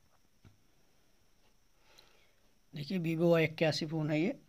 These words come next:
तो ये देखिए, यूजर डेटा रिमूव वाले पे टिक करके मैं भी फॉर्मेट कर दिया हूँ। तो ये अनलॉक हो गया है। अभी मैं इसके दि-,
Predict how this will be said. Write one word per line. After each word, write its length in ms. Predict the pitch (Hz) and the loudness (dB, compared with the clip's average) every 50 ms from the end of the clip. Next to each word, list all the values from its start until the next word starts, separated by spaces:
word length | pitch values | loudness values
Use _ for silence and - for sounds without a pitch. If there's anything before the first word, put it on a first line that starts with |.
| _ _ _ _ _ _ _ - - _ - - - - - - - - - - | _ _ _ _ _ _ _ -20 -20 _ -18 -16 -16 -16 -18 -20 -20 -20 -18 -12
तो 80 | - 135 | -10 -8
ये 220 | 127 127 131 127 | -6 -4 -6 -4
देखिए, 400 | 127 143 139 131 - 165 160 156 | -4 -4 -4 -2 0 0 2 2
यूजर 800 | 151 139 135 131 131 139 139 139 139 139 139 135 131 127 123 120 - - - _ - | 4 4 2 4 4 4 4 4 4 4 2 2 2 0 -2 -4 -8 -12 -16 _ -8
डेटा 360 | 135 - 131 135 131 143 139 | -4 -2 -2 0 2 2 2
रिमूव 500 | 135 123 123 131 139 135 131 135 135 123 | 2 2 0 0 2 2 2 2 2 2
वाले 180 | 127 131 131 127 | 2 2 0 0
पे 480 | 127 - 135 131 131 123 123 120 - - - | -2 -2 0 0 2 2 0 -2 -4 -6 -8
टिक 180 | - 131 127 - | -8 -8 -4 -2
करके 340 | - - - 127 135 131 127 | -2 -2 -2 -2 -2 0 0
मैं 260 | 127 127 127 127 131 | 0 0 0 0 0
भी 280 | 147 139 131 127 117 117 - - _ _ _ _ _ _ - _ _ _ _ _ | 0 0 2 0 0 -4 -6 -12 _ _ _ _ _ _ -20 _ _ _ _ _
फॉर्मेट 280 | - 127 131 135 131 135 | -2 0 0 0 0 0
कर 200 | - 139 135 127 | 0 -2 -2 0
दिया 200 | 123 123 120 120 | 0 0 0 0
हूँ। 200 | 123 160 214 233 - _ _ _ _ _ _ _ _ _ _ - | 0 -2 -4 -6 -10 _ _ _ _ _ _ _ _ _ _ -10
तो 80 | - 117 | -6 -4
ये 260 | 120 123 131 127 117 | -2 -2 0 0 0
अनलॉक 400 | 123 131 131 131 127 127 131 127 | 0 0 0 -2 -2 -4 -4 -4
हो 120 | - 135 | -4 -4
गया 220 | 123 123 110 107 120 | -2 -2 -2 -2 -4
है। 120 | 170 208 - - _ _ _ _ _ _ _ _ _ - | -4 -6 -8 -12 _ _ _ _ _ _ _ _ _ -12
अभी 180 | - 120 127 | -8 -4 -4
मैं 140 | 123 120 120 | -2 -2 -2
इसके 240 | 120 123 - 143 131 | -2 -4 -6 -6 -6
दि-, 120 | 131 135 | -6 -8